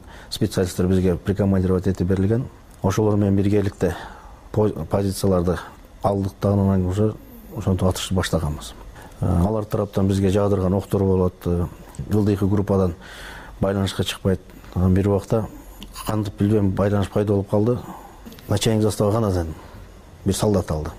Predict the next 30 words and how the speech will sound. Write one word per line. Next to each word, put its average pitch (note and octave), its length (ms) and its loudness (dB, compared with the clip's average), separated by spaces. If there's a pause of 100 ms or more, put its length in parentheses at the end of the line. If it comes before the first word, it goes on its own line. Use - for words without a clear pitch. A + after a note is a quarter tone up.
(720)
"Начальник G#2 300 2
заставы G2+ 300 2
бер" G2+ 180 2
десек, F#2+ 300 -2
"Начальник F#2+ 360 2
заставы G2 420 2 (460)
жок" F#2+ 140 0 (100)
деп. C#3+ 120 -6 (360)
Да, G2 160 2
ошо F#2+ 280 2
связь F#2 280 2
өчүп E2+ 200 0
калды. - 680 -12
"Кандай A2 300 4
жок G2 200 2
болот?" F#2+ 200 2
деп F#2+ 100 0
мен F#2+ 180 4
майор F#2+ 280 4
Байдулетовго F2+ 520 0
доклад, F#2 340 0
"Ушундай G2 300 2
болду" F#2 160 0
десем, - 200 -6 (580)
"Балдарды G2 380 2
бир F#2+ 120 0
сыра F#2+ 180 0
посттор G2 400 0
кайрадан F#2 380 2
текшергиле. G2 600 0